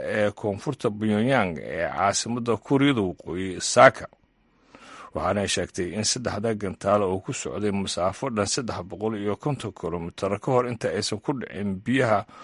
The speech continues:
u dhexeeya gacanka Kuuriya iyo Japan ay, eh, qiyaasayso ama ay u muuqato in ay u bartilmaamaysan karayaan Kuuriyada Koonfureed.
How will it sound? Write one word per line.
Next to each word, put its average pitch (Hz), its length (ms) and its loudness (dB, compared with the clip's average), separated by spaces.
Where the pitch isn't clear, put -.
u 175 120 -2
dhexeeya 104 440 -2
gacanka 107 480 -2
Kuuriya 104 540 0
iyo 98 520 -2
Japan 110 520 6
ay, 98 240 2
eh, 92 180 4
qiyaasayso 107 1040 2
ama 123 600 4
ay 113 420 2
u - 340 -4
muuqato 117 580 -2
in 117 260 -2
ay 107 580 0
u 117 380 -4
bartilmaamaysan 104 1040 -2
karayaan 113 640 4
Kuuriyada 107 460 2
Koonfureed. 92 600 0